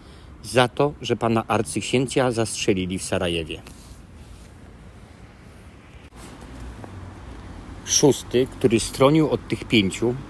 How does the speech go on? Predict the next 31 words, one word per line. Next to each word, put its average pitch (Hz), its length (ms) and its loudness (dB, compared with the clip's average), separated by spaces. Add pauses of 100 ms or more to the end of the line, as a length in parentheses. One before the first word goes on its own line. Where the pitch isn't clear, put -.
(240)
rzekł, 127 500 4 (120)
że 123 160 4
nie 117 200 8
chce - 220 2
mieć 110 220 4
z - 80 -4
nimi 123 260 6
nic 120 300 4
wspólnego, 101 720 2 (400)
żeby 117 240 6
na 117 120 4
niego 127 240 4
nie 110 140 4
padło 131 340 4
jakieś 110 320 2
podejrzenie, 95 680 2 (300)
bo 110 120 2
on 127 180 4
został 135 380 2
aresztowany 113 640 2
jedynie 107 720 0
za 107 180 0
usiłowanie 107 640 0
popełnienia 110 540 2
morderstwa 101 600 0
rabunkowego 98 720 0 (420)
na 90 120 -2
pewnym 135 400 2
gospodarzu 92 600 -2
z - 60 -10
Cholic. - 580 -6